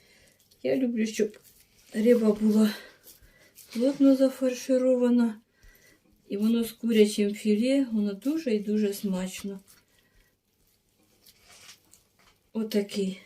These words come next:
красень у нас получився, що любо на нього глянути. Риба наша зафарширована.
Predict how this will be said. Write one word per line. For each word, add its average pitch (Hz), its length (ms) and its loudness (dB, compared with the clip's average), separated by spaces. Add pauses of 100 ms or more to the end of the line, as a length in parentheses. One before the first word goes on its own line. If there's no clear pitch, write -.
(1500)
красень 247 500 -2
у - 20 0
нас 240 180 -2
получився, 240 840 -2 (960)
що - 200 -6
любо 208 300 -4
на 196 140 -4
нього 196 340 -2
глянути. 185 680 -6 (3000)
Риба 254 380 2
наша 208 340 -2
зафарширована. 220 1160 4